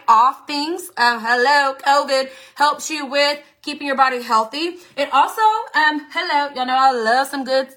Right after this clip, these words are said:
clean skin, good improved skin, clear skin, I meant to say. It helps improve your skin cells.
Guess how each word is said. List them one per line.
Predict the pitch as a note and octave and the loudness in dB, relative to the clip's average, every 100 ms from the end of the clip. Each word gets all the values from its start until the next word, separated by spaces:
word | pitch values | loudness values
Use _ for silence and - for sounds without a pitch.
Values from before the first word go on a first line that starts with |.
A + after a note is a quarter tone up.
| _ _ | _ _
clean | - G3+ A3 D4+ E4 | -14 -8 -6 -6 -8
skin, | - D#4+ C4 C4 D#4 - - - | -6 -4 -2 -2 -6 -16 -20 -20
good | G#3+ C4 C4 B3+ - | -6 -2 0 -2 -6
improved | B3 B3+ - D4+ E4 | -10 -10 -10 -10 -10
skin, | - - A#3+ B3 | -10 -6 -2 -4
clear | B3+ - C#4+ D4 | -6 -10 -8 -8
skin, | - A3+ G#3 | -8 -6 -4
I | |
meant | G#3 G#3+ | -4 -6
to | A3+ | -8
say. | A#3 A3 B3 - _ _ _ _ _ - - | -4 -4 -6 -12 _ _ _ _ _ -8 -2
It | C4+ | 0
helps | C4 D4 D4 | 2 0 -2
improve | D4+ C#4+ D4+ C#4 | -8 -6 -6 -6
your | C4 | -6
skin | B3+ C#4+ D4 | -4 -4 -4
cells. | D4 B3 A3 | -2 0 0